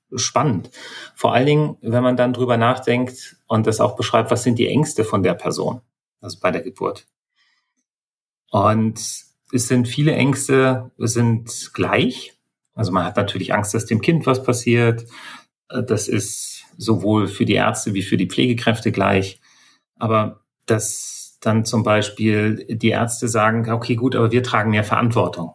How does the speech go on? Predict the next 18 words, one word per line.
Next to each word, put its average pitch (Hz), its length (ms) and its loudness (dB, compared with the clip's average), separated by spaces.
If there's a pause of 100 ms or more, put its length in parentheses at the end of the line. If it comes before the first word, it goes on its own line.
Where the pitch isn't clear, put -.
Wenn 107 160 0
jemand 117 260 2
verklagt 107 440 0
wird, 104 100 0
dann 98 120 2
sind 98 180 2
wir 101 140 2
das.“ - 420 -6 (1300)
Und, 110 680 0
ähm, 104 460 0
den 110 220 2
gleichen 120 640 0 (360)
Gedanken 113 600 0
hatten 120 260 -2
aber 113 180 2
die 104 120 -6
Hebammen 107 400 -2
auch. - 360 -2